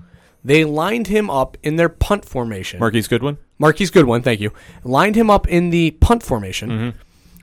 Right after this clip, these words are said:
Speaker 1: to the left of the punter in a slot where nobody could, you know, where he was a gunner basically, but nobody could to,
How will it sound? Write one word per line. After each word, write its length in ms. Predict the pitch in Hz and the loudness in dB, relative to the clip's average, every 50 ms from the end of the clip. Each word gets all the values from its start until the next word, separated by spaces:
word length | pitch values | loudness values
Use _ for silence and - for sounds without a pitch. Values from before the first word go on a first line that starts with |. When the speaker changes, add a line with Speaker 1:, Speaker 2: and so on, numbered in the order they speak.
| _ _ _ _ | _ _ _ _
Speaker 1:
to 120 | - - 165 | -2 0 2
the 120 | 156 147 | 2 2
left 320 | 135 139 170 208 - - | 4 2 2 2 2 0
of 80 | 254 233 | 0 0
the 60 | 247 | 2
punter 420 | - - - 175 147 143 170 - - _ _ | 2 2 2 4 2 0 -2 -4 -8 _ _
in 140 | - 156 151 | -2 0 0
a 60 | 143 | 0
slot 440 | - - - 180 190 196 190 175 - | 0 -2 -2 2 4 6 6 6 4
where 200 | 160 160 156 151 | 2 2 2 4
nobody 340 | 147 151 156 - 143 127 175 | 4 4 4 4 2 0 2
could, 220 | - 185 165 - | 0 0 0 0
you 80 | 165 165 | 0 0
know, 100 | 151 147 | 0 2
where 220 | 143 143 151 151 | 4 4 4 4
he 60 | 151 | 4
was 120 | 151 147 147 | 2 0 -2
a 60 | 143 | 2
gunner 320 | 127 185 190 190 175 147 | 4 4 6 6 4 4
basically, 500 | 113 131 123 120 - - - 127 135 139 | 4 2 2 0 -2 -6 -4 -2 -2 -2
but 140 | 139 139 123 | -2 -4 -6
nobody 320 | 127 147 147 147 156 156 | -2 -2 0 0 0 -2
could 360 | 151 - 165 160 156 160 - _ | 0 2 2 2 2 0 -6 _
to, 300 | - 165 156 151 147 - | -2 0 2 2 0 -2